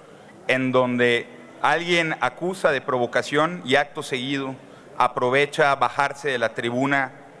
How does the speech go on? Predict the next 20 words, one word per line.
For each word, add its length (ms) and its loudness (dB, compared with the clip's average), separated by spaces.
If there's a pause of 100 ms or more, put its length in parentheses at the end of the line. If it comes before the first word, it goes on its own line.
(240)
para 200 0
precisamente 1040 -4 (320)
provocar. 560 2 (720)
Después 320 4
del 140 2
dos 120 2
mil 180 -2
nueve 300 4
se 160 0
reformó 420 2
nuestro 260 0
reglamento 680 0 (300)
para 180 2
que 100 -6
la 80 2
discusión 500 -2
del 160 4
acta 460 -2 (280)
pudiera 340 4
darse 540 0